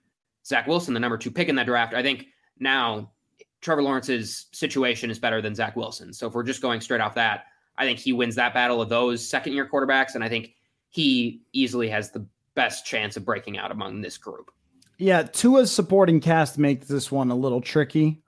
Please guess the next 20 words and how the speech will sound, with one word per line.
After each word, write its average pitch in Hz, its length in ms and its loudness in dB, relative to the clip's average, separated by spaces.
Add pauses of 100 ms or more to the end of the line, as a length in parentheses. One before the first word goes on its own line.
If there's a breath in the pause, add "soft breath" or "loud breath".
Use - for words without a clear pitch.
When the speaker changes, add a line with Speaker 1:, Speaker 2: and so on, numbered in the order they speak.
(120)
Speaker 2:
Uh, 107 380 -4
now, 135 300 -2
Brian 170 380 4
Flores 143 460 2
was 127 100 -2
probably 139 380 4
a 135 60 4
pretty 143 240 2
good 127 180 0
coach. 143 340 2 (220 soft breath)
He 165 140 4
also 196 260 6
used 196 400 4
two 170 220 6
offensive 165 400 4
coordinators 151 480 4
at 131 100 -6
the 120 60 -8
same 131 280 0
time, 127 340 0